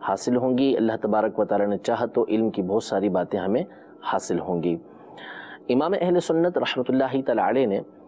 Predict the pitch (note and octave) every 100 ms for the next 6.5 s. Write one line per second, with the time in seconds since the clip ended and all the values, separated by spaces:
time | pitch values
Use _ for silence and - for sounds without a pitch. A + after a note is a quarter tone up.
0 | - - - - - A2+ F#2+ B2+ B2+ D#3+
1 | C#3 - A2 A#2 A#2 - - G#2+ A#2+ -
2 | C3 C#3 - C#3 - A2+ - - A#2+ A#2+
3 | - A2 A#2 B2 C3 C#3 - - A#2+ -
4 | B2 A2 C3 C3 C#3 A#2 G#2+ F2+ A2 D#3
5 | - - - - - - G2+ G#2 G#2 G#2+
6 | F2 F2+ C3 C3 E3+